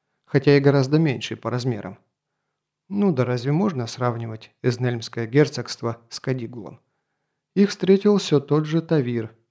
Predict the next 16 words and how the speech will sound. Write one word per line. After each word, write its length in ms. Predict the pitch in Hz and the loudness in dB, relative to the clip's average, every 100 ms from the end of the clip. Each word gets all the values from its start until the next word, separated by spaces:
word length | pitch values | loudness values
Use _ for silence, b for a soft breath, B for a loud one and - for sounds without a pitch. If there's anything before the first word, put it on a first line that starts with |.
| _ _ - | _ _ -2
нервно 460 | 123 147 160 165 | 2 4 6 4
меряющий 560 | 135 131 127 123 - 127 | 6 6 6 2 2 0
в 60 | |
длину 560 | 120 120 120 147 160 - | 4 2 4 4 2 -2
нижнюю 420 | 131 143 123 120 | 2 2 4 0
ступеньку 600 | 113 113 - 127 135 156 | -4 -10 -4 -2 0 0
парадной 500 | 151 120 113 107 120 | 0 -2 -4 -6 -4
лестницы. 600 | 120 113 - - - - - _ _ _ _ _ _ _ _ _ _ | -2 -4 -6 -18 -14 -14 -14 _ _ _ _ _ _ _ _ _ _
«Батилей, 460 | 135 175 208 131 104 | 0 2 4 2 0
ну 220 | 139 202 | 0 -2
где 220 | 190 240 | 4 4
же 140 | 123 110 | 4 0
вы? 200 | 101 - _ | -12 -16 _
Все 220 | - 175 | 0 4
уже 180 | 196 202 | 6 4
собрались. 600 | 220 202 185 101 101 - | 2 0 0 0 -10 -18